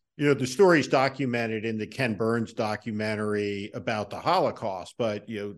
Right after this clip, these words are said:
Charles Lindbergh was Franklin Roosevelt's prin-, principal antagonist through nineteen thirty-nine, nineteen forty. The, the movement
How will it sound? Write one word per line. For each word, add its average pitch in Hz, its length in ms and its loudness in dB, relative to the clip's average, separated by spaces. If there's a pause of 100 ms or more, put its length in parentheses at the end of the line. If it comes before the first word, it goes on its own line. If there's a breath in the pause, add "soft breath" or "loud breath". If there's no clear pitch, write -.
Charles 143 400 2
Lindbergh 110 720 0
was 104 460 -2 (100)
Franklin 120 380 -2
Roosevelt's 104 880 -2
prin-, 139 360 -4 (100)
principal 131 440 0
antagonist 107 1040 -6 (480)
through 117 140 0
nineteen 117 540 0
thirty-nine, 107 720 0
nineteen 113 500 -4
forty. 110 540 -4
The, 104 400 -4
the 104 180 -4
movement 120 840 0